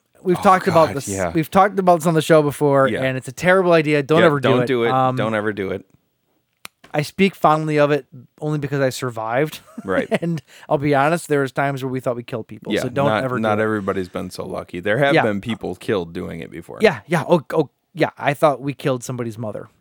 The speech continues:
Speaker 1: So, yeah.
Speaker 2: Yikes.
Speaker 1: Anyway, um, this remove, this movie, though, reminded me a lot of that. It's a bunch of kids doing this really stupid fucking thing when they're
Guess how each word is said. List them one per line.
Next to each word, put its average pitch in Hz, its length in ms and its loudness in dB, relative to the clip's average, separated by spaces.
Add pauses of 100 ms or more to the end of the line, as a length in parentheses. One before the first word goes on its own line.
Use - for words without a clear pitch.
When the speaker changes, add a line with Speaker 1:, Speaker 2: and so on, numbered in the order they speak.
(500)
Speaker 1:
So, 107 340 -6 (540)
yeah. - 160 -14 (280)
Speaker 2:
Yikes. - 220 -4
Speaker 1:
Anyway, 240 320 4
um, 175 480 4 (260)
this 202 240 0
remove, 220 300 0
this 170 160 -8
movie, 208 300 0
though, 156 260 2 (100)
reminded 151 600 -2
me 151 140 -4
a 143 60 -4
lot 131 220 -2
of 127 80 -8
that. 143 240 0
It's - 140 -16
a - 20 -10
bunch 139 260 -8
of - 140 -14
kids 127 500 -4
doing 139 300 -6
this 127 180 -10
really 131 380 -8
stupid - 720 -6
fucking 143 440 -6
thing 139 380 -8 (300)
when 143 160 -6
they're 139 220 0